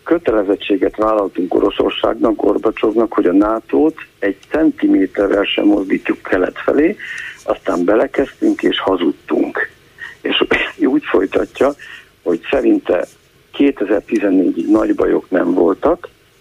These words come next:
akkor viszont sikerült a mi segítségünkkel egy államcsínyt létrehozni, vagy majdnem államcsínyt létrehozni Kijevbe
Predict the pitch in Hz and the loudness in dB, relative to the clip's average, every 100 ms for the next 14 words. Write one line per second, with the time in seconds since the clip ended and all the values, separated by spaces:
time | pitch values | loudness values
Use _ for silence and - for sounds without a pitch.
0 | _ _ _ _ - 95 - 101 107 110 | _ _ _ _ -12 -8 -4 -2 0 0
1 | 101 98 - - - 98 92 - 92 123 | 0 -2 -2 -2 0 2 2 0 2 2
2 | - - 87 - 87 87 90 - 80 82 | 2 -2 -4 -4 -2 0 0 0 0 0
3 | 78 95 101 104 101 - 110 104 110 107 | 0 0 2 0 0 2 2 2 2 0
4 | - 110 107 101 120 110 85 87 98 98 | 0 0 0 0 0 0 0 0 0 2
5 | 98 87 104 104 - 104 113 107 - 98 | 2 2 0 0 0 0 0 0 0 0
6 | - 117 110 107 135 | 0 2 0 0 -2